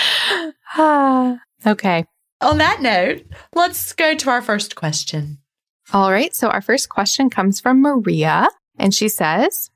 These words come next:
Speaker 1: printed it out today. "Hi, Jen and Melanie. First of all, I love listening to your podcasts during my morning walks.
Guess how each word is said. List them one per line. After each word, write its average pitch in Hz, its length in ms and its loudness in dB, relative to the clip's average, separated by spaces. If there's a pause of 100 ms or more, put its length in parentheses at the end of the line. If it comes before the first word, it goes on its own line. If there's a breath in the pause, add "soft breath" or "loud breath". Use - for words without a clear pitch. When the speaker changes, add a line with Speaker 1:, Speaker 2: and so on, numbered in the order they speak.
(120)
Speaker 1:
printed 165 320 0
it 156 120 0
out 160 200 -2
today. 170 320 -2 (320)
"Hi, 247 160 4
Jen 226 200 2
and 220 100 4
Melanie. 208 520 2
First - 320 0
of 220 80 0
all, 208 240 2
I 185 160 2
love 196 440 4
listening 180 400 0
to 175 120 -2
your 160 80 2
podcasts 175 640 -2
during 170 220 0
my 170 120 0
morning 160 340 2
walks. 160 500 0